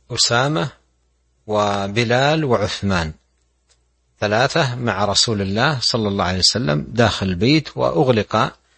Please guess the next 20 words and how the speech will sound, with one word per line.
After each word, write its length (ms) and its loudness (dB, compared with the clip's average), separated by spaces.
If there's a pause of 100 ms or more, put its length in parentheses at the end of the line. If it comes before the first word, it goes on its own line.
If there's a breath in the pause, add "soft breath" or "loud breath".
(240)
الباب. 460 -2 (1040)
هذا 240 4
الإغلاق 680 0
للباب 600 -2 (1300)
من 160 0
أجل 360 2
أن 220 0
لا 200 4
يتزاحم 600 0
الناس 340 2
في 60 -4
الدخول 640 -2 (300)
للبيت 560 -2 (1120)
لمشاهدة 680 2
ما 160 2
يفعل 320 0
النبي 340 -4
عليه 200 -4
الصلاة 240 -8
والسلام، 400 -12